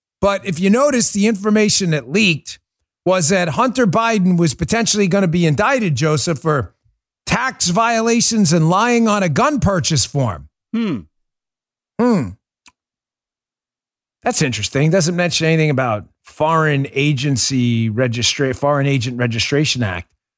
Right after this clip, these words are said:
Speaker 1: fara violations. You know, the thing they investigated Mike Flynn for?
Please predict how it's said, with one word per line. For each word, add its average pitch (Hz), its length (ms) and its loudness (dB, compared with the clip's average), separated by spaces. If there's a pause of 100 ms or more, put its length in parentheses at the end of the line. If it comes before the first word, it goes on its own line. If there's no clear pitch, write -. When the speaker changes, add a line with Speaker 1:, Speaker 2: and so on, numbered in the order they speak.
(120)
Speaker 1:
fara 160 380 0
violations. 90 760 -8
You 160 60 2
know, 160 100 2
the 139 100 0
thing 147 200 0
they 147 120 2
investigated 131 600 0
Mike 127 240 0
Flynn 135 280 0
for? 170 380 0